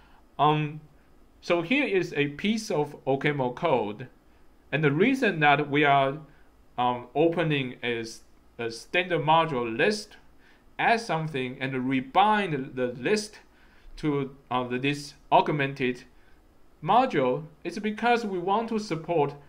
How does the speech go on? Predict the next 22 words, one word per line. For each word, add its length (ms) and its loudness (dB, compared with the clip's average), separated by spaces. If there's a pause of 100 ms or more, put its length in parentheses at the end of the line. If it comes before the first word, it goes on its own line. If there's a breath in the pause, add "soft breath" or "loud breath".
(220 soft breath)
multiple 600 2
versions 800 -2
of 240 -6
ocaml. 600 -6 (960 soft breath)
So 200 -4
very 280 0
often, 600 -2 (240 soft breath)
in 80 -4
the 80 2
later 400 2
version 500 -2
of 180 -8
ocaml, 680 -6 (440 soft breath)
the 60 -6
standard 440 0
library 460 2
has 360 -6
some 380 -6
new 260 -2
functions 440 -6
defined 560 -6
there 420 -2